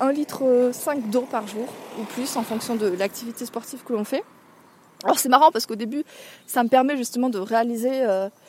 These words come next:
ah tiens, là, ça fait quand même, euh, deux heures que j'ai pas bu, ça fait trois heures que j'ai pas bu, ah, j'ai bu que, que deux cents millilitres aujourd'hui, oulala, oulala. Donc c'était intéressant à ce niveau-là. Mais, euh,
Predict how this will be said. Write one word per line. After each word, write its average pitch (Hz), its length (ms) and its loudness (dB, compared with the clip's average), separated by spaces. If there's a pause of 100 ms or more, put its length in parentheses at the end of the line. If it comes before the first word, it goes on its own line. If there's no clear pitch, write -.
(160)
ah 254 120 -4
tiens, - 200 -6
là, 294 120 -4
ça 254 120 -8
fait 233 120 -10
quand 233 100 -6
même, 226 160 -2
euh, 226 800 -6
deux 240 260 -4
heures 302 140 -4
que 277 100 -6
j'ai 254 140 -8
pas 262 160 -4
bu, 254 300 -4
ça 233 140 -14
fait 214 100 -10
trois 269 240 -6
heures 277 160 -6
que 254 80 -6
j'ai 233 120 -4
pas 262 140 -6
bu, 233 340 -8
ah, 285 120 -2
j'ai 220 160 -4
bu 220 140 -6
que, 226 120 -10 (540)
que - 80 -6
deux 233 160 -2
cents 269 160 -6
millilitres 269 440 -4
aujourd'hui, 254 300 -2
oulala, 294 320 -4
oulala. 277 300 -4 (480)
Donc 233 80 0
c'était 247 180 -6
intéressant 359 460 -2
à - 20 -6
ce 339 120 -10
niveau-là. 254 340 0 (840)
Mais, 214 340 -2
euh, 196 680 2